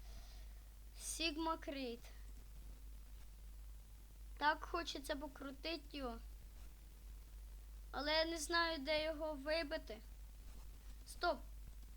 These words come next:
Обіж болю можна? А ні, тут немає для цього. Стопчик. Може, його можна вибити у шо-, а, стоп,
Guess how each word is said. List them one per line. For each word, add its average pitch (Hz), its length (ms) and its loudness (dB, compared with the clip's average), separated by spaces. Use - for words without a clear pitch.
Обіж 285 320 -2
болю 285 360 0
можна? 277 400 -2
А - 100 -2
ні, 320 260 0
тут 285 340 -4
немає 294 380 0
для 254 180 -4
цього. 233 400 -4
Стопчик. 285 840 -2
Може, 302 600 0
його 311 300 0
можна 311 400 0
вибити 302 520 -4
у 294 40 -6
шо-, - 340 -4
а, 277 200 2
стоп, 311 380 0